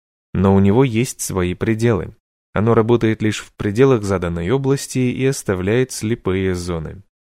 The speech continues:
В качестве доказательства я беру так называемые состязательные изображения – которые для глубокого обучения представляют собой то же самое, что и оптические иллюзии для людей.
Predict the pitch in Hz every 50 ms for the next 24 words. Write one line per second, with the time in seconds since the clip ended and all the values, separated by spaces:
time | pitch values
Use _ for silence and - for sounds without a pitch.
0 | _ _ _ _ _ - - - 120 120 - - 117 - - 113 110 107 101 -
1 | 107 101 135 139 - - 120 - - - 113 101 98 101 110 101 104 104 110 104
2 | - 107 - 104 98 92 90 92 101 110 107 104 98 98 98 - - 104 98 -
3 | - 101 92 95 107 113 - - 107 104 101 101 98 95 95 95 92 95 92 92
4 | 92 98 95 101 117 123 123 101 76 67 - - _ _ _ _ _ _ - -
5 | 87 - 92 92 90 87 87 92 90 98 101 98 95 95 92 85 95 87 90 87
6 | 85 85 92 87 - - 117 127 135 143 143 131 - 113 110 - - - 92 85
7 | 87 85 87 90 98 104 - - 117 113 117 117 113 _ - 131 120 113 110 -
8 | - - - 90 101 117 127 131 135 131 - - 123 120 120 123 123 - - 107
9 | 95 - 104 95 - - - 95 87 87 90 - 98 98 92 90 87 90 95 98
10 | 95 101 107 113 120 123 - _ _ _ - 87 90 92 95 95 95 101 98 101
11 | 117 123 107 80 82